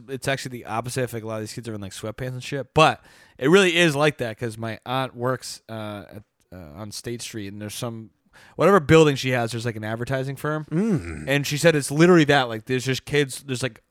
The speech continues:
Speaker 1: just a giant room with ping pong tables, and they just sit around all day and they come up with ideas.
Speaker 2: And now they just, you know, have A I tell them what people want, and then they just make it.
Speaker 1: Right, right. But, uh,
Speaker 2: Less cigarettes and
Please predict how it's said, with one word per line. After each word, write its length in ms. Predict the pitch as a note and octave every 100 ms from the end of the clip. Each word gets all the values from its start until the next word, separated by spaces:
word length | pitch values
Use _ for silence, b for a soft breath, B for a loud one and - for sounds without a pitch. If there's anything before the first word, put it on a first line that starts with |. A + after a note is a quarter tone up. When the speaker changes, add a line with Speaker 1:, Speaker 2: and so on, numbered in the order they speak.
| -
Speaker 1:
just 160 | - B2
a 60 |
giant 360 | A2+ C#3 C3 C3
room 120 | C3+
with 140 | B2+
ping 200 | - B2+
pong 180 | B2 B2
tables, 360 | A#2 B2 A#2 A#2
and 100 | A#2
they 60 |
just 160 | G#2+ -
sit 160 | C3 A2+
around 220 | A2 G#2
all 80 | G2+
day 140 | G#2
and 120 | G2
they 60 | G2
come 220 | - G#2+
up 120 | G2
with 100 | F#2+
ideas. 400 | F2 D#2+ B1+ _ -
Speaker 2:
And 80 | B2+
now 160 | C3 A#2+
they 140 | G#2+
just, 400 | G#2+ G#2 - - _ _
you 220 | C3+ G#2+
know, 160 | F#2+ E2+
have 220 | F#2+ F#2
A 240 | F#2+ F#2+ F2+
I 240 | F2 E2+ E2
tell 220 | - F2+ E2+
them 180 | E2+
what 240 | E2 E2 -
people 320 | D#2+ - E2+
want, 240 | E2+ D#2+
and 100 | F2
then 120 | E2+ D#2+
they 80 |
just 360 | C#2+ - - _ -
make 200 | - -
it. 120 | - _
Speaker 1:
Right, 280 | A#2 F#2+ C#2 -
right. 240 | A#1+ A#1+ - _ _
But, 320 | - G#2+ - G#2
uh, 280 | F#2+ F2+ F2
Speaker 2:
Less 180 | G2+
cigarettes 540 | - G2 F2 D#2+ E2 E2
and 180 | D#2